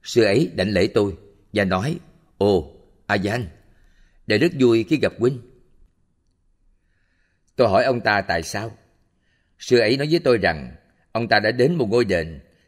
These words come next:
nơi mà mọi người tìm đến để thử đoán vận hạn của mình trong tương lai. Sư ấy ôm một pho tượng Phật trong tay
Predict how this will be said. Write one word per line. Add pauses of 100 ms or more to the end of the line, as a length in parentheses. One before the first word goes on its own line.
(120)
nơi
mà
mọi
người
tìm
đến (380)
để
thử
đoán
vận
hạn
của
mình
trong
tương
lai. (1120)
Sư
ấy
ôm
một
pho
tượng
Phật
trong
tay